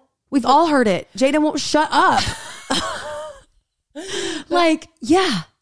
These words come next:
Speaker 2: It's so fucking weird.
Speaker 1: It's
Speaker 2: And so
Speaker 1: so
Speaker 2: that's
Speaker 1: weird.
Speaker 2: what she's saying. She was like, "That actually confused me or flustered me."
Speaker 1: Because
Speaker 2: when
Speaker 1: he hasn't called me his wife in so long.
Speaker 2: Right.
Speaker 1: Shut up.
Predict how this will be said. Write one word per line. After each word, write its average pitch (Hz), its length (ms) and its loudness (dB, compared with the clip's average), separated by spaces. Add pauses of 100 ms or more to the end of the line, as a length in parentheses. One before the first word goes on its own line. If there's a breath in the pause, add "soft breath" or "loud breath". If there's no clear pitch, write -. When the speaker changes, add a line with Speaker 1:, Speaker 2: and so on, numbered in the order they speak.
(440)
Speaker 2:
It's 262 200 -14
so 233 240 -8
fucking 202 360 -12
weird. 214 420 -10 (280 loud breath)
Speaker 1:
It's 302 180 0
Speaker 2:
And 277 100 -2
so 330 120 -2
Speaker 1:
so 302 100 2
Speaker 2:
that's 285 120 2
Speaker 1:
weird. 214 220 2
Speaker 2:
what 190 100 0
she's 190 140 -6
saying. 262 260 -6
She 254 260 -8
was 233 220 -10
like, 202 420 -6 (160)
"That 214 340 -4
actually 214 640 -8 (300 soft breath)
confused 220 760 -6
me 185 180 -6
or 175 60 -8
flustered 196 720 -10
me." 160 420 -10 (680)
Speaker 1:
Because 214 340 0
Speaker 2:
when - 20 -8
Speaker 1:
he 240 180 -2
hasn't 233 240 -2
called 233 220 -4
me 233 100 -2
his 220 160 -4
wife 220 300 -2
in 233 80 -4
so 247 140 -6
long. 240 260 -8
Speaker 2:
Right. 330 220 2
Speaker 1:
Shut 359 100 2
up. 185 400 -4